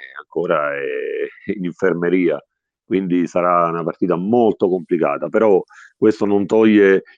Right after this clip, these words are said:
che noi ci proveremo in, in qualsiasi modo a fare il risultato. Lo sappiamo che sarà molto, molto difficile, le probabilità sono, eh, minime,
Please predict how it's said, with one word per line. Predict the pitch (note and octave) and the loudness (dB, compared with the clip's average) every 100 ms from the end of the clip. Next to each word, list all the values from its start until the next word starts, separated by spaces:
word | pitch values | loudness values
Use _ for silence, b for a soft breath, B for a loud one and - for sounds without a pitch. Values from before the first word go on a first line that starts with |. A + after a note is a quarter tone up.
| _ | _
che | - F#2 | -4 -2
noi | G2 G#2 G#2 G2+ G2 F#2 F#2 F2+ F2 F2 E2+ E2 E2 E2 D#2+ | 0 2 4 4 4 4 2 2 0 -2 -2 -4 -4 -6 -8
ci | - F#2 | -4 -2
proveremo | G2 G2+ G2+ A2 G2 E2+ D#2+ - | 2 2 4 4 2 0 -4 -10
in, | E2+ F2 F2 F2 E2 - | -12 -8 -6 -8 -8 -10
in | E2+ D#2+ _ _ | -12 -12 _ _
qualsiasi | - F2 - F2+ F#2 | -8 -6 -2 -2 0
modo | F#2+ F2+ D#2+ D2 b b b | -2 -2 -2 -6 b b b
a | F2+ | -10
fare | - F#2 F2+ | -4 0 2
il | |
risultato. | F2+ D#2+ E2+ - D2+ C#2+ C2+ _ _ _ _ _ - | 2 0 -4 -2 -2 -2 -8 _ _ _ _ _ -10
Lo | F#2+ F2 | -4 -2
sappiamo | E2 - - A2+ G2+ F#2+ | -2 -4 -2 0 0 2
che | F#2 | 0
sarà | F2 F2+ F#2 F#2 | 0 0 0 0
molto, | F#2 A2 A#2+ A2+ F#2 - E2+ | -2 0 2 2 2 -2 -4
molto | F#2+ F#2+ - | -4 -6 -4
difficile, | G2 - G#2+ F#2+ F#2+ | -6 -2 0 4 4
le | G2 A2+ | 4 4
probabilità | G2 G2+ G2+ F#2+ F#2+ F#2 F#2+ | 2 0 -2 -2 -4 -2 -2
sono, | - F#2+ F2+ E2+ - B B | -2 -4 -4 -6 -10 B B
eh, | - E2+ E2+ | -8 -4 -2
minime, | F#2 A#2 G#2 G#2+ A2+ A#2+ | 0 2 2 2 2 0